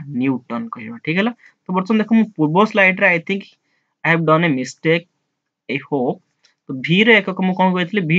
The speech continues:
ଭି is equal to କଣ? ଭି କଣ? ଭି ହଉଛି ଭେଲୋସିଟି ନା? ଭେଲୋସିଟି କଣ? ଡିଷ୍ଟାନ୍ସ, change in distance per time, change in distance per time। ଡିଷ୍ଟାନ୍ସ କେତେ ଏଠି?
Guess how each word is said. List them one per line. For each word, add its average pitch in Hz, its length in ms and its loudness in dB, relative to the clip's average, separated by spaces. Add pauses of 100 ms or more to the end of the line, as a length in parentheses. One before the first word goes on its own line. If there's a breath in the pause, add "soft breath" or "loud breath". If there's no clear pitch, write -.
(140)
ଭି 165 120 2
is 180 100 -4
equal 202 160 -2
to 220 40 -6
କଣ? 165 200 0 (1120)
ଭି 147 180 -2
କଣ? 196 160 2 (100)
ଭି 139 80 -6
ହଉଛି 160 220 -2
ଭେଲୋସିଟି 170 380 0
ନା? 247 140 0
ଭେଲୋସିଟି 156 400 -2
କଣ? 196 160 2 (500 loud breath)
ଡିଷ୍ଟାନ୍ସ, 160 340 0
change 170 220 2
in 180 100 0
distance 185 360 0
per 202 180 2
time, 233 160 2 (480)
change 151 240 0
in 175 120 2
distance 165 440 -2
per 175 120 0 (100)
time। 127 200 2
ଡିଷ୍ଟାନ୍ସ 175 380 0
କେତେ 214 280 2
ଏଠି? 226 140 -2